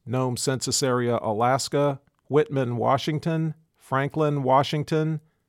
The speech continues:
Pontotoc, Oklahoma; Crawford, Illinois; Murray, Oklahoma;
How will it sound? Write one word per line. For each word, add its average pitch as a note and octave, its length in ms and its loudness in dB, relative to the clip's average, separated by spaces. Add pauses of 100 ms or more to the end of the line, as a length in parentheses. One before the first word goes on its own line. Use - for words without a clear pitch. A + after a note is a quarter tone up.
(100)
Pontotoc, C3+ 600 0
Oklahoma; D#3 920 0 (360)
Crawford, C#3+ 480 2
Illinois; B2+ 800 0 (380)
Murray, C3+ 540 2
Oklahoma; C3+ 840 0